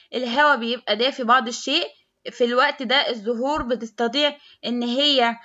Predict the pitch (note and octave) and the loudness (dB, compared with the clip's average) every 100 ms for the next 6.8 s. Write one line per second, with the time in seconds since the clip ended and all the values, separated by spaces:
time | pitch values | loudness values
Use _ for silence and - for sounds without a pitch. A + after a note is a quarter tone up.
0 | - A3 A3+ A#3+ G3 C#4 D4+ A#3+ A#3+ C4 | -10 -4 -2 -2 -2 0 2 0 0 0
1 | D4 A3+ B3 C#4+ C#4+ B3+ C4+ C#4 D4 C#4 | 0 0 0 2 2 2 2 0 -2 -2
2 | A#3 A3+ C#4 D4 D#4+ D#4+ B3+ A3 A#3 C#4 | -2 -2 -2 2 0 0 -4 -6 -6 -4
3 | F4+ G#4 _ _ - B3+ C4 D4+ D4 B3+ | -6 -6 _ _ -8 -6 0 -2 0 -2
4 | B3 C4+ A#3+ A3+ A3+ C4 B3 C#4 C#4 A#3 | -2 -4 -4 -6 -6 -8 -6 -4 -2 0
5 | B3 C4+ - A#3 C#4 B3 B3+ C4+ D#4+ A#3 | -2 -2 -6 -8 -6 -6 -4 -2 -2 -2
6 | A3 C4 B3+ C4 B3+ B3+ C4 E4 | -6 -8 -12 -10 -10 -4 -4 -4